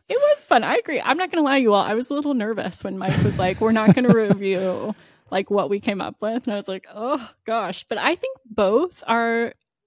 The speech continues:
Speaker 1: solid directions. Like, I would be happy if I landed either direction that Mike
Speaker 2: Mm-hmm.
Speaker 1: and I just shared. Um, and I think it also just gives everyone listening that open perspective of, like, there's so many ways you can use your travel points.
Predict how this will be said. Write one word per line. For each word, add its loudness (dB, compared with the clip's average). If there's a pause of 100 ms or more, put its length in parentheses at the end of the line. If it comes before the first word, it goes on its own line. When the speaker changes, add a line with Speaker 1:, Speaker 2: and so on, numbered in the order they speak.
(100)
Speaker 1:
solid 0
directions. -4
Like, -4
I -2
would -4
be -4
happy -6
if -8
I -4
landed -6
either -4
direction -6
that -6
Mike 0
Speaker 2:
Mm-hmm. -4
Speaker 1:
and -6
I -10
just -10
shared. -6 (440)
Um, -4
and -4
I -2
think -10
it -6
also -6
just -10
gives -6
everyone 0
listening -8 (480)
that -2 (120)
open -2
perspective -8
of, -20
like, -10
there's -10
so -6
many -4
ways -8
you -12
can -6
use -8
your -6
travel -6
points. -8